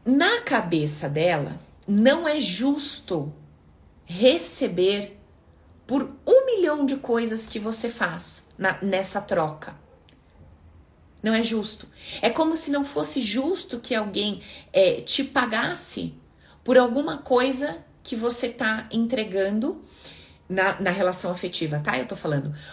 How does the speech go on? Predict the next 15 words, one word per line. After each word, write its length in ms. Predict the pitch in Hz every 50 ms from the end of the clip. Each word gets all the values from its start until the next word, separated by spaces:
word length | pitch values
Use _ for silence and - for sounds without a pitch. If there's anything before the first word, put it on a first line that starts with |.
| - -
Uma 200 | 220 226 233 240
vez 300 | 226 240 247 277 277 -
que 120 | - 277
não 340 | 254 247 247 254 262 269 269
tem 400 | 269 - - 220 214 214 220 220
a 100 | 214 214
moeda, 460 | 220 220 226 220 190 175 175 175 180
que 160 | 175 - - 180
não 80 | 180
tem 200 | 180 - - 190
o 60 | 196
dinheiro 380 | 175 180 - 196 190 180 175 180
dos 180 | 175 180 175 165
dois 200 | 175 180 180 185
lados. 500 | 170 156 - - - - - - -